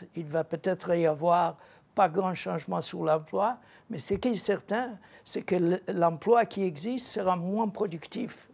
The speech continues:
Pourquoi ? On sera moins productif tout simplement parce qu'au lieu de se focaliser sur les choses qu'on sait faire et qu'on fait bien d'une façon efficace, on va, euh, euh, faire,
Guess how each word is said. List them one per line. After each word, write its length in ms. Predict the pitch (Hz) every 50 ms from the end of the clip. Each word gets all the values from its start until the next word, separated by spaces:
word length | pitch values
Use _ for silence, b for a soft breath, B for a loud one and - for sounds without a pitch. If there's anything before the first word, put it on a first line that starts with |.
| _ -
Pourquoi ? 520 | - - - - - 185 196 214 247 277 B B B B B B B
On 140 | - 175 175
sera 240 | 151 185 196 196 196
moins 200 | 196 208 220 214
productif 640 | 180 208 202 180 175 175 - - - 240 - -
tout 140 | - 208 170
simplement 600 | - 196 190 165 175 190 185 190 208 247 269 262 B B B B B B
parce 160 | - 180 -
qu'au 320 | - 202 208 - - 190 202
lieu 220 | 214 220 240 -
de 160 | 185 196 208
se 160 | 185 - - 185
focaliser 720 | - - 190 175 - 202 196 185 202 185 165 220 202 170
sur 180 | - - 196 208
les 120 | 196 165
choses 320 | - - - 196 180 175 -
qu'on 220 | - 180 160 139 - _ - - -
sait 340 | 233 - - - 202 190 165
faire 460 | - - 180 175 170 147 147 131 127
et 80 | 151 143
qu'on 200 | - - 175 156
fait 200 | - - 170 156
bien 260 | 143 175 185 165 160
d'une 140 | 151 147 143
façon 320 | - 160 156 - - 165
efficace, 720 | 156 147 135 - - - - 208 226 254 277 - - - B B B B B B B B
on 120 | - 175 190
va, 400 | 190 196 202 214 202 190 190 - -
euh, 540 | - - 165 165 165 156 156 151 156 160 175 170 -
euh, 300 | - 175 147 147 160 156
faire, 400 | - - - 208 214 220 240 240